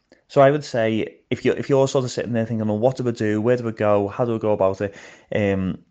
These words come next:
there's a book in the Bible in the New Testament called John, the book of John,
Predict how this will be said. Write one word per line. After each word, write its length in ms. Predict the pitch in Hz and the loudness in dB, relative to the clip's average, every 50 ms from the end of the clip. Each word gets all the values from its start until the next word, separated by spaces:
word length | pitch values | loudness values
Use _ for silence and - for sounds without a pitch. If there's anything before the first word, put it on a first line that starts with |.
| _ _ _ _ _ - | _ _ _ _ _ -6
there's 180 | - 113 110 | -4 -2 -2
a 60 | 110 107 | -2 0
book 260 | - 156 165 160 - | 4 2 2 4 2
in 80 | 151 | -2
the 60 | 143 127 | 0 2
Bible 320 | 123 113 110 113 113 110 | 4 4 4 4 2 0
in 80 | 110 110 | -2 -2
the 100 | 107 107 | -2 0
New 140 | 107 107 | -2 -2
Testament 480 | 104 - 107 101 - - 110 110 107 104 | -2 -4 -6 -6 -6 -6 -8 -8 -8 -8
called 340 | - 107 101 98 95 - - | -6 -4 -4 -4 -6 -8 -8
John, 460 | - 107 104 101 104 131 185 180 180 - - | -2 0 2 4 4 4 2 0 -4 -6 -12
the 80 | - | -6
book 160 | - 95 92 | -6 -4 -4
of 80 | 110 104 | -4 -8
John, 340 | - - 113 117 135 156 | -4 -2 0 2 2 0